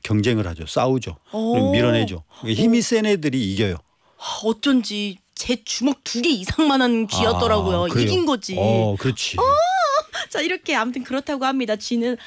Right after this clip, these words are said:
Speaker 2: 한 가족, 한 무리만 살 수 있다고 해요. 아, 두-, 그리고 요새 지구 온난화 때문에 우리나라 날씨가 너무 많이 바뀌었다고 하더라고요.
Speaker 1: 네.
Speaker 2: 제가 봐도 갑자기 비가 안 내린다고 했는데 한 방에 비가 막 한 지역에만 쏟아진다거나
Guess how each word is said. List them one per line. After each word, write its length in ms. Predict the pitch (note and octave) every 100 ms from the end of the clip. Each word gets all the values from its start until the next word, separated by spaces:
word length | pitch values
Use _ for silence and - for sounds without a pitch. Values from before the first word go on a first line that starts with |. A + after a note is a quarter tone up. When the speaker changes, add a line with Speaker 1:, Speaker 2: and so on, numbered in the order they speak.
| -
Speaker 2:
한 320 | - G4+ F4+ -
가족, 460 | - A3+ A3+ -
한 200 | E4 C#4+
무리만 380 | F#3+ A#3 E4 D4
살 160 | C4+ C4+
수 120 | A#3+
있다고 400 | G3 - - G#3+
해요. 360 | A3 F3+ A3 A4+ - - - - -
아, 80 |
두-, 240 | D4+ D4 D4+
그리고 580 | - E4 E4 A3+ A3+ F3 G#3
요새 460 | A#3 A#3+ D#4 F3 -
지구 400 | - - D4+ D4+ G3
온난화 440 | G#3+ D#4+ G4+ D#4+
때문에 600 | B3 G#3+ F#3+ F3+ F#3+ F3 - - - - -
우리나라 360 | - E4+ G#4 G#4
날씨가 340 | A3+ A#3 - B3+
너무 440 | G3+ G#3+ C#4 F4+ G#4+ C5 C#5
많이 520 | F4+ E4 F4 D#4+ C4+
바뀌었다고 500 | A3 A#3 F#4 F4 D#4
하더라고요. 680 | D4+ F4+ F4+ B3 G#3+ G#3 G#3
Speaker 1:
네. 500 | A#2 A#2 A2 G#2+ F#2 F2+ - -
Speaker 2:
제가 260 | C4+ D#4
봐도 340 | - G#3+ G#3+ C#4
갑자기 380 | - - D#4+
비가 300 | B3 - B3+
안 100 | F#3
내린다고 480 | G#3 D4 D4 B3+ A3
했는데 320 | G#3 F#3+ G#3 G3+
한 220 | G3+ A#4 C5+
방에 200 | C#5+ A4 C4+
비가 220 | - C4+
막 240 | A3+ - -
한 220 | - A4+
지역에만 520 | F4 - C#4 E4+ D4+ C4
쏟아진다거나 1000 | C#4+ D4+ D4+ B3 G3+ F3 E3 E3+ A3